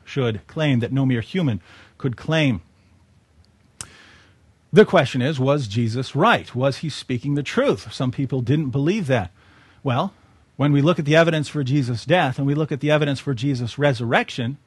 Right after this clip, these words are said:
we find that this is a miracle that simply, uh,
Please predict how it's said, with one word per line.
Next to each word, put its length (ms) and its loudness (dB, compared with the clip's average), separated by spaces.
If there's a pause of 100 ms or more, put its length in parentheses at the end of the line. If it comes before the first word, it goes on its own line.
(360)
we 100 2
find 380 4
that 160 -2
this 180 4
is 100 -4
a 60 2
miracle 560 2 (540)
that 180 0
simply, 560 0 (500)
uh, 300 -10